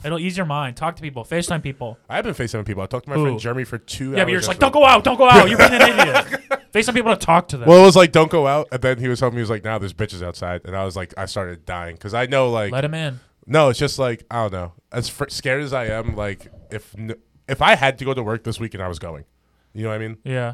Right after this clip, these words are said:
Speaker 1: I was gonna call out today because I had a, a backdoor shift, and that's the worst shift.
Speaker 2: Yeah. Also, I was not going to be in a room full of open micers fucking all night.
Speaker 1: Yeah, I bet there's still people on the patio.
Speaker 2: Dude.
Speaker 1: <laughs> I
Speaker 2: I
Speaker 1: bet
Speaker 2: was,
Speaker 1: if we drive by right now,
Speaker 2: I was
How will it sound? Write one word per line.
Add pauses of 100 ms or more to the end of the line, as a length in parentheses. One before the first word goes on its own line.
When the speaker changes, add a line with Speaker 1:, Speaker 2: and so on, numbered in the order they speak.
Speaker 1:
I
was
gonna
call
out (100)
today
because
I
had
a, (240)
a
backdoor
shift,
and
that's
the
worst
shift.
Speaker 2:
Yeah.
Also,
I
was
not
going
to
be
in
a
room
full
of
open
micers
fucking
all
night. (140)
Speaker 1:
Yeah,
I
bet
there's
still
people
on
the
patio. (720)
Speaker 2:
Dude.
Speaker 1:
<laughs>
I (400)
Speaker 2:
I
Speaker 1:
bet
Speaker 2:
was,
Speaker 1:
if
we
drive
by
right
now,
Speaker 2:
I
was